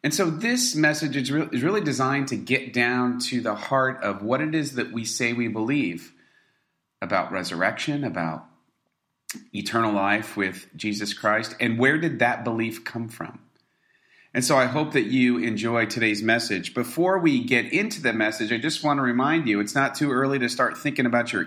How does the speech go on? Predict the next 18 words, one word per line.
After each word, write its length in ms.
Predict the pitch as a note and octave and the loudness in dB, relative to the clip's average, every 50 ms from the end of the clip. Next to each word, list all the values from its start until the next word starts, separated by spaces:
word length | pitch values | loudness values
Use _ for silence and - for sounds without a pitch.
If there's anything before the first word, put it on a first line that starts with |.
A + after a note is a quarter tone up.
| - B2 | 0 0
Easter 320 | D3 D#3+ - - C#3+ B2+ | 0 0 0 0 -2 -2
plans. 680 | - - C3 A#2+ A#2 A#2+ B2 C3+ D#3+ - - - - _ _ - - - - - - - - _ _ - | -2 0 0 0 2 2 2 0 -2 -4 -8 -12 -20 _ _ -20 -20 -20 -20 -20 -20 -20 -20 _ _ -2
We 280 | G#2 B2 C#3+ D#3+ D#3+ | 2 4 6 6 4
have 460 | D3 D3+ C#3+ C3 B2 A#2 - - - | 4 4 4 4 4 2 -2 -8 -6
three 260 | - C#3 D#3 E3 F3 E3 | -2 2 2 2 2 2
services 720 | - - E3+ D#3 D#3+ D#3+ E3+ E3 - F3 F3+ F#3 F3+ F3+ - C3+ | 0 0 0 0 0 0 0 0 0 0 0 0 -2 -2 -2 -2
Easter 400 | C#3 C3 - D3+ D3+ C#3+ C#3+ C#3 | -2 -2 0 0 2 2 2 0
Sunday 360 | - - C#3+ C#3 C#3 C3+ B2+ | 0 0 0 0 2 2 2
morning 440 | B2+ B2 B2 C3 C3+ D3 D#3+ E3+ D#3 | 2 2 2 2 2 2 2 2 2
here 160 | D3 D3 C#3+ | 2 2 0
at 100 | - - | 0 0
Tower 280 | - C#3 C3 C3+ B2+ | 0 2 2 2 2
Hill. 360 | B2+ C#3 D3 E3 E3+ - - - - - - - - - - _ _ | 2 2 2 2 0 -4 -10 -18 -20 -20 -20 -20 -20 -20 -20 _ _
We 160 | - B2+ C3+ | 2 2 4
have 400 | B2+ C3 A#2+ A#2 A2+ A2 G#2 - - - - _ - | 4 6 4 4 4 2 -2 -6 -14 -18 -20 _ -6
two 360 | - - D#3+ F#3 F#3+ G3 G3+ | -4 0 0 2 2 0 0
traditional 680 | G3+ - - E3 D#3 D3 D3+ D3+ D3 - D3 C#3+ C3+ | -2 0 2 2 2 2 2 0 0 0 0 0 0
services 1000 | - - B2+ A2+ G#2+ G2+ G#2 G#2 - A2+ A2 A#2+ C3+ C3 - - - - - | 0 0 0 0 0 0 0 -2 0 0 0 0 0 -2 -4 -4 -6 -8 -10